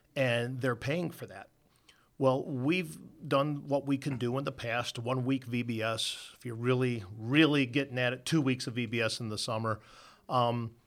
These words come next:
well, basically, with this new building that we're building, we, we have designed and are constructing ourselves. Uh, most of it is self-performed, by the way. We haven't contracted things out. I've learned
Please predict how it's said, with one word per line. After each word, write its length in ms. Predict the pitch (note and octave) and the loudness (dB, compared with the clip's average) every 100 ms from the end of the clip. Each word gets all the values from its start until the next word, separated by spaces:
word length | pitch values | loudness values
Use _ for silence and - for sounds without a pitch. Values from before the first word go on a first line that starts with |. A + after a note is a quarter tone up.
| _ - | _ -8
well, 120 | C3 | -4
basically, 560 | A#2+ C#3+ A3+ F3+ - C#3 | 0 2 2 0 0 0
with 220 | A#2+ B2+ | 0 -2
this 220 | D#3 D3 | -2 -2
new 120 | D#3+ C3+ | -2 -2
building 460 | A#2 C3+ C3 A#2+ | -2 -2 -2 -4
that 140 | A2 - | -4 -6
we're 120 | G#2+ | -8
building, 460 | G#2 A2 G#2+ G#2 G#2 | -6 -6 -6 -6 -6
we, 200 | A2+ B2 | -6 -6
we 180 | A#2 A#2 | -4 -4
have 160 | A2+ | -4
designed 520 | A#2 G#2 A#2 B2 B2 | -6 -4 -2 -2 -2
and 100 | B2 | -4
are 100 | A2+ | -4
constructing 920 | A2+ A#2 - - G#2+ - A2 A2 G#2 - | -4 -6 -6 -4 -6 -6 -8 -6 -8 -6
ourselves. 680 | A2+ - B2+ G2+ G2+ G#2 - - _ _ - | -4 -4 -4 -2 -4 -8 -14 -20 _ _ -10
Uh, 380 | A2 G2+ G#2+ G#2+ G3 | -8 -8 -10 -10 -8
most 320 | C3 B2 B2+ | 0 2 2
of 100 | A#2+ | -2
it 80 | A2 | -2
is 120 | G2 | -2
self-performed, 680 | - G#2+ - A2+ - G#2+ G#2+ | -2 -4 -6 -10 -8 -8 -6
by 120 | G2+ | -8
the 100 | G2 | -8
way. 200 | F#2+ G2 | -10 -12
We 200 | G2 G2+ | -12 -10
haven't 320 | A2 G2+ G#2 - _ _ _ _ - | -10 -10 -12 -16 _ _ _ _ -8
contracted 600 | A2+ G2 A#2 G2+ A#2+ - | -6 -4 -6 -6 -8 -6
things 260 | G#2+ G2 | -6 -6
out. 180 | G2+ G#2 | -6 -6
I've 100 | G2+ | -6
learned 300 | G#2+ G#2+ | -6 -6